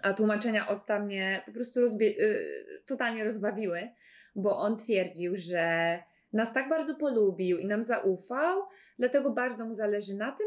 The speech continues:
żeby właśnie ta szafa z-, u nas została, bo my się nią dobrze zajmiemy. Słuchajcie, no oczywiście, że ja mu na to nie pozwoliłam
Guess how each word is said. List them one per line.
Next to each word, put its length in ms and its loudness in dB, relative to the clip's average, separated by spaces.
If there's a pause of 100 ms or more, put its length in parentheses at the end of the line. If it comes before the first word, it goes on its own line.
żeby 180 4
właśnie 280 0
ta 100 2
szafa 320 -2
z-, 140 -8
u 80 -2
nas 200 0
została, 480 -2
bo 100 0
my 140 0
się 120 -2
nią 140 0
dobrze 260 0
zajmiemy. 480 -6 (960)
Słuchajcie, 380 -2
no 180 -4
oczywiście, 460 -6
że 80 -2
ja 180 2
mu 100 -4
na 120 -4
to 100 -10
nie 120 -6
pozwoliłam 680 -6